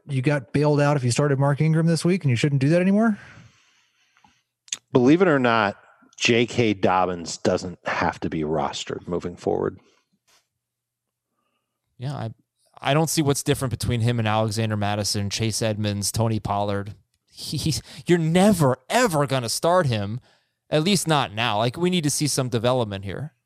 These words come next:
Speaker 3: right? You're not starting him unless Mark Ingram gets hurt, or maybe if
Speaker 1: Oh,
Speaker 3: Gus Edwards
Speaker 1: right.
Speaker 3: gets hurt.
Speaker 1: But again, Gus Edwards had more carries than either of them. Gus Er-, Edwards had more rushing yards than either of them.
Speaker 3: I would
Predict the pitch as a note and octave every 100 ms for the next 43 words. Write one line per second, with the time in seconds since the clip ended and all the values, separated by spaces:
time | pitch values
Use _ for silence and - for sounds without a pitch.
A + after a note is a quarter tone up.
0 | _ _ _ A#2 C#3 C#3+ D3+ F#3 E3 -
1 | E3+ D#3+ B2+ B2+ B2+ C#3 C3 C#3+ D#3+ B2
2 | G#2+ F#2+ G2+ E2+ G#2 A2 A#2 A#2 G3 G#3
3 | A#2 A2 F#3+ F3+ - - - _ _ _
4 | _ _ - A3 G3+ E3 - F3+ A3 B3+
5 | C#3+ C#3 D3+ - _ _ _ _ F#3+ F3
6 | G#3 G3 E3+ D3+ D#3 D3 D#3 D3 D#3+ D3+
7 | C3+ D#3+ F#3+ A2+ F2 F#2+ C3 - _ _
8 | _ _ - D#3 D3 E3+ E3 E3+ E3+ E3
9 | E3+ D3 E3+ E3 F3 G3 G3+ C4 - C#3+
10 | G#2+ G#2 G2 G#2 G2 F#2+ F2+ - C2+ -
11 | _ _ - - _ _ _ _ _ _
12 | D3+ C#3+ A#2+